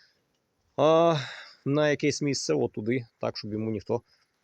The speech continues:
не заважав і не було жодних у нього проблем з вітром. Ну, а там сяде М п'ятий, це потім, пізніше і зовсім, зовсім, зовсім. Так що, бачите, отакий от для вас анонс. З лопатями, що сталося за,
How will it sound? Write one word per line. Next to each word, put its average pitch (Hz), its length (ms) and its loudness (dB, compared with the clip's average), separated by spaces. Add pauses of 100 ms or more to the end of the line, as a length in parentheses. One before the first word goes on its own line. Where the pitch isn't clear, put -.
не 131 280 2
заважав 117 760 2
і 110 200 -6
не 110 120 0
було 104 260 0
жодних 104 380 -4
у - 20 -8
нього 98 220 -4
проблем 92 380 -8
з 85 100 -18
вітром. - 320 -10
Ну, 175 100 -2
а 131 100 0
там 143 220 -4
сяде 117 340 0
М 113 120 -2
п'ятий, 202 400 0 (360)
це 139 360 2
потім, 165 500 6
пізніше 110 500 -4
і 101 60 -4
зовсім, 104 380 -6
зовсім, 92 360 -12
зовсім. 80 340 -20 (600)
Так - 160 -6
що, - 140 -6
бачите, 110 380 -2
отакий 104 420 -4
от 101 140 -2
для 110 140 -2
вас 104 260 0
анонс. 247 440 0 (1000)
З 104 80 -8
лопатями, 123 520 0
що - 140 -6
сталося 123 520 2
за, 120 280 2